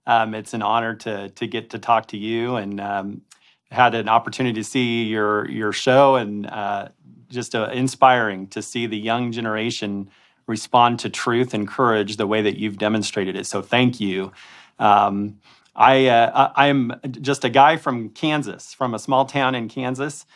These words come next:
Um, I served as the deputy treasurer of Kansas for six years. Uh, during that time,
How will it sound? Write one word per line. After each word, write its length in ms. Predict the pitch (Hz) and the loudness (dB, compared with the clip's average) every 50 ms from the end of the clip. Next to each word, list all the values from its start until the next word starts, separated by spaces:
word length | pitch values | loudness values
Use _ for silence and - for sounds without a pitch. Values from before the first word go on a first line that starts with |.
| _ _ _ _ _ | _ _ _ _ _
Um, 480 | - 120 113 110 110 107 107 110 117 127 | 2 4 6 6 6 6 4 2 0 0
I 160 | - 120 120 117 | 0 0 0 -2
served 340 | - - 135 131 131 127 | -2 -2 -2 0 0 0
as 160 | 135 123 107 - | -2 -4 -4 -6
the 80 | 120 | -6
deputy 460 | 110 107 120 120 123 - 135 113 107 | -4 -2 -2 -2 0 -2 -4 -4 -4
treasurer 640 | 107 - - 127 120 127 127 127 131 135 135 135 - - | -6 -4 -2 0 0 0 0 0 -2 0 -2 -2 -4 -4
of 160 | - 123 - | -6 -8 -6
Kansas 440 | - - 127 123 127 123 131 127 - | -6 -4 -2 -2 -2 -2 -4 -6 -8
for 160 | - - 110 | -8 -8 -8
six 420 | - - - - 147 143 - - - | -8 -8 -8 -6 -6 -6 -6 -6 -4
years. 520 | 123 117 110 110 120 135 156 - - - _ _ _ _ - _ _ _ _ | -4 -2 -2 0 -2 -2 -4 -6 -10 -14 _ _ _ _ -20 _ _ _ _
Uh, 440 | - 117 110 110 107 107 110 107 - | 2 6 6 6 8 6 4 4 2
during 420 | - 127 131 151 175 208 190 165 | -2 -2 0 2 2 2 2 2
that 240 | 147 131 123 - - | 2 2 2 0 -4
time, 580 | - - 123 110 110 113 120 165 196 190 - | -6 -2 0 0 0 0 -2 -2 -4 -6 -8